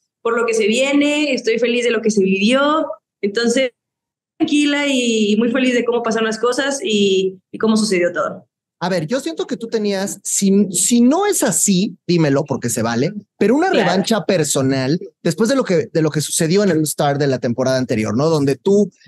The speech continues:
Speaker 2: estabas lista, primera semana, vienen sucesos ajenos al programa, donde tienes que salir, donde ya venías muy cansada de tu temporada. Entonces era como regresar,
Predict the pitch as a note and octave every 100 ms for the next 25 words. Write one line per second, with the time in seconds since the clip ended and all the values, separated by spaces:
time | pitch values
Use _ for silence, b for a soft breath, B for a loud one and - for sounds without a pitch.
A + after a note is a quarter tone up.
0 | _ D#3+ D#3 G3+ G3 F3 G3 A3 - G#3+
1 | G3 G3 F3+ G3 G3 - E3+ F#3 G3 G3+
2 | G3+ F#3 G3 G#3 G#3+ G3+ - G3 F#3+ G3
3 | F#3+ - D3+ - G3 G3+ G3+ F3 D#3+ D#3+
4 | D#3+ F3 F3+ F3 D#3 D3+ G3 G#3 G#3+ G3+
5 | E3+ E3 F#3 G3 E3+ D#3+ G3 A#3 G#3+ G#3
6 | G#3 G3+ F#3+ - F3+ F3+ E3+ - D#3 D#3
7 | E3 E3+ - F#3+ - C4+ F#3 D#3 D3 G#3